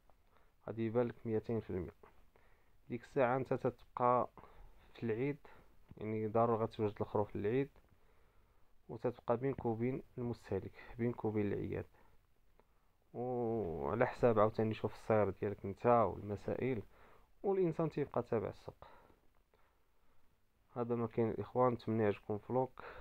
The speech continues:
تحياتي لكم، اخوكم راعي القلم باطلس متوسط،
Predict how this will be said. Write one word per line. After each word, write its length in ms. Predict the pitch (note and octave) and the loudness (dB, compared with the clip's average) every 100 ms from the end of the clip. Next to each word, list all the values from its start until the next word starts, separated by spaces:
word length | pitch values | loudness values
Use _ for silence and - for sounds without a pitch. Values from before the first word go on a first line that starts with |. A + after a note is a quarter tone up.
| - - - - | -14 -14 -8 -2
تحياتي 560 | A2+ A2 G#2+ G2+ G2+ | 0 0 0 0 -6
لكم، 320 | G2+ - B2 D#3+ _ | -8 -6 -6 -6 _
اخوكم 460 | A2 - G#2+ - G#2 | -8 -2 -2 -2 -4
راعي 140 | G2+ | -2
القلم 400 | G2+ - G#2+ G#2 | -2 -2 -2 -2
باطلس 380 | F2 E2 - - | -2 -4 -6 -8
متوسط، 500 | G#2 - - - A#2+ | -8 -8 -8 -4 -4